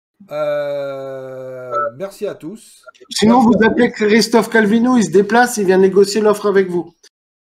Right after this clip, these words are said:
Speaker 2: À, à deux cents kilomètres à la ronde,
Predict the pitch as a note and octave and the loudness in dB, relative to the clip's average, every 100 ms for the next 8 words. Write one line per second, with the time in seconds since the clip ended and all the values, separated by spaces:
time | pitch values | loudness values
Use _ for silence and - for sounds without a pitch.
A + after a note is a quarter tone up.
0 | _ _ - D3 E3+ F3+ E3+ - F3+ F3 | _ _ -6 2 4 4 2 -2 0 2
1 | F3 E3+ F3 G3 G#3+ A3+ A3 G#3 G#3 G#3+ | 2 2 2 -2 -2 -4 -2 0 2 0
2 | G3 G3 F3+ F3+ C4+ D#4 | 0 0 2 2 0 -4